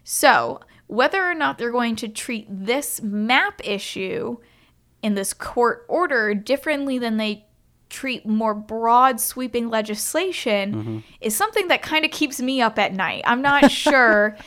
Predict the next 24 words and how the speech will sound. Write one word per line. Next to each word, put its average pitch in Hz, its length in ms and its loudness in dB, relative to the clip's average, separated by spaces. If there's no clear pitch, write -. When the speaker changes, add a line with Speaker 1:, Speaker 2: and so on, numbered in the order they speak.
Speaker 1:
how 269 220 10
this 277 200 6
is 339 140 8
gonna, 285 380 8
how 302 160 12
this 302 140 4
is 294 100 0
gonna 285 200 0
play 285 260 4
out, 370 180 8
because 302 240 0
there 311 160 4
has 294 140 6
also 339 280 4
been 339 200 -2
talk 247 500 4
of 277 200 8
special 254 880 2
sessions. - 840 2
So 285 280 6
Speaker 2:
Mm-hmm. 247 200 -4
Speaker 1:
we, 381 600 2
the, 254 360 0
eh, - 140 2